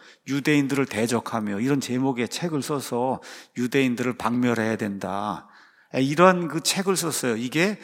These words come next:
나중에 나치 독일의 히틀러가, 에, 이걸 근거로 해서 육백만 명을 죽이는 이와 같은 일을 한, 에, 이런 그 대목의 책이 루터가 지은 책이에요. 마르틴 루터가.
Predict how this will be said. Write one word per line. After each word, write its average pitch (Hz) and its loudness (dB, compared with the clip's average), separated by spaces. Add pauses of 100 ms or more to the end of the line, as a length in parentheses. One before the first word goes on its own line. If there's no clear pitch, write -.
(240)
나중에 135 2
나치 123 4
독일의 127 2
히틀러가, 160 0 (560)
에, 131 2
이걸 160 10
근거로 165 4
해서 147 2
육백만 147 0
명을 143 2
죽이는 123 0 (240)
이와 131 4
같은 135 2
일을 135 0
한, 139 0 (460)
에, 139 4
이런 160 4
그 147 0
대목의 147 2
책이 160 -2
루터가 190 4
지은 147 2
책이에요. 156 -2
마르틴 127 2
루터가. 107 -4